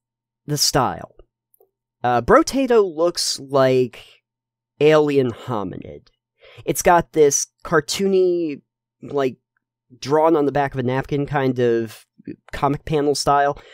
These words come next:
where it's, like, the really heavy black lines around everything. And it looks good, actually. I, I thought that it looked good,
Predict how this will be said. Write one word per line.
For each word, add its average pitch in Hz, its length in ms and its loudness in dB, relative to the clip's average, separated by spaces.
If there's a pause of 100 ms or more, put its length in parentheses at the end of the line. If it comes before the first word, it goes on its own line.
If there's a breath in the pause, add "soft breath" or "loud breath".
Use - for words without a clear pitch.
(120 loud breath)
where 135 300 4
it's, - 280 -6
like, 131 160 0
the 131 100 -8
really 139 280 4
heavy 127 400 -6
black 123 360 -2
lines 117 360 -4
around 120 320 -4
everything. 117 720 -6
And 110 140 -10 (340 loud breath)
it - 140 -2
looks 359 500 -2 (500)
good, 285 400 6
actually. 139 460 -2
I, 165 200 2
I - 20 -2
thought 170 240 -2
that 180 100 -2
it 139 140 -2
looked 208 420 -6 (180)
good, 196 500 6